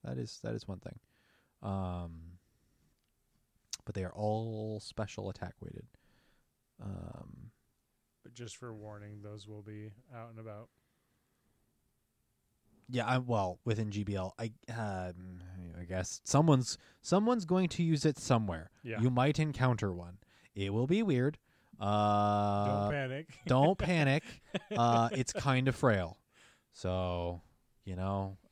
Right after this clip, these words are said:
Speaker 1: um,
Speaker 2: Rosh, w-, I could see a good combo team with Wash, Rotom, and Lantern.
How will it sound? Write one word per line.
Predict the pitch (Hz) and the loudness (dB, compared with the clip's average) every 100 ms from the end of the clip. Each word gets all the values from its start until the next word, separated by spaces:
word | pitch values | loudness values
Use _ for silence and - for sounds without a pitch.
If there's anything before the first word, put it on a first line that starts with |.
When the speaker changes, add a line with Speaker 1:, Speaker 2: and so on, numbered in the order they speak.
| - | -12
Speaker 1:
um, | 95 92 90 87 85 | -8 -6 -6 -6 -6
Speaker 2:
Rosh, | 123 151 202 185 214 - 180 | 2 6 6 4 -4 -12 -14
w-, | 139 151 - | -8 -6 -2
I | 156 | -2
could | 156 208 | 0 -2
see | - 233 | -2 0
a | 180 | -2
good | 135 135 147 139 | 0 -4 -4 -6
combo | - 117 120 139 | -6 -6 -4 -4
team | 139 151 147 135 | -4 -6 -6 -6
with | 120 - 123 | -8 -10 -10
Wash, | 117 117 127 | -6 -4 -4
Rotom, | 139 131 - 131 127 127 | -6 -6 -6 -6 -6 -8
and | 143 117 110 110 110 127 | -10 -10 -10 -12 -14 -14
Lantern. | 117 117 113 151 170 | -10 -10 -6 -8 -8